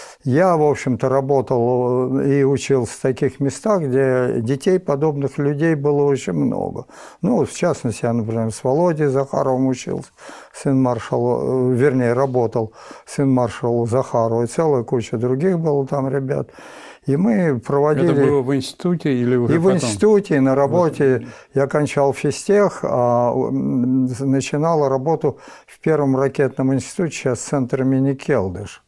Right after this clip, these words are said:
Speaker 2: Мгм.
Speaker 1: И там было очень много так называемых блатных.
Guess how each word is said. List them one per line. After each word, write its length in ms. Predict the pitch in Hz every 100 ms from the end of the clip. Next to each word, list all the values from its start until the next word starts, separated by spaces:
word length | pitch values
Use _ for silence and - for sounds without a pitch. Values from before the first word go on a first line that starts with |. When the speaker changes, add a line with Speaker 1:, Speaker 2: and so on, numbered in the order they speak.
| _
Speaker 2:
Мгм. 340 | 104 104 110 107
Speaker 1:
И 80 | 165
там 260 | - 214
было 240 | 165 151 147
очень 280 | 127 110 117
много 380 | 110 107 104 104
так 180 | 113
называемых 760 | 113 113 113 110 104 101 104 104
блатных. 560 | 110 127 120 113 92